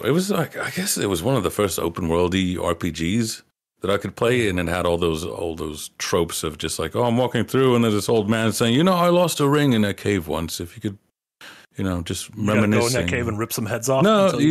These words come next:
Speaker 1: he,
Speaker 2: find
Speaker 1: he
Speaker 2: it.
Speaker 1: doesn't tell you to go. You just like, "Oh, I found this ring in a cave." It's like, "Oh, that was my wife's. You killed her." No, <laughs> like,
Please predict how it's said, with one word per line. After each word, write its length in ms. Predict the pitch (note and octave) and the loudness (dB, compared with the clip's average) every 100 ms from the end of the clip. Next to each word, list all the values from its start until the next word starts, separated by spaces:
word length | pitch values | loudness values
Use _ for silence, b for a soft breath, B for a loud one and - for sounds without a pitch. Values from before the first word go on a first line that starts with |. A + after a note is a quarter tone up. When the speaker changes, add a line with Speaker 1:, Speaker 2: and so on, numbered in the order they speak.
| E3 | 4
Speaker 1:
he, 40 | |
Speaker 2:
find 120 | C3+ C3+ | 2 2
Speaker 1:
he 60 | |
Speaker 2:
it. 40 | F3 | 4
Speaker 1:
doesn't 260 | G3+ E3 | 4 4
tell 240 | D3 F#3+ C4 | 4 4 4
you 80 | E3+ | 4
to 100 | G2+ | 4
go. 240 | G2+ F#2 | 2 2
You 160 | F#2+ G#2 | 2 2
just 260 | A2 A2 | 0 0
like, 200 | A2 G2+ | 0 2
"Oh, 280 | B2 D3+ F#2+ | 2 2 2
I 140 | G#2 | 0
found 260 | G#2+ A#2+ A#2+ | 0 2 2
this 140 | A#2+ G#2 | 2 2
ring 180 | B2+ | 0
in 60 | B2+ | 2
a 60 | B2 | 0
cave." 300 | - D#3+ B2 | 2 2 2
It's 80 | A#2 | -2
like, 100 | - | -2
"Oh, 220 | C4 C#4 | 2 4
that 160 | B3+ | 4
was 220 | A#3+ G#3 F3+ | 2 2 2
my 160 | F3+ | 0
wife's. 500 | F#3+ B3+ C4+ C#3+ - | 2 2 0 -2 -8
You 220 | C3 G3 A3 | 0 2 2
killed 340 | G#3+ G#3+ G#3+ | 2 2 2
her." 240 | D3 G#2 | 0 -2
No, 180 | F2+ G2 | 0 -2
<laughs> 120 | F#2 | -2
like, 320 | E2+ - - | -4 -10 -10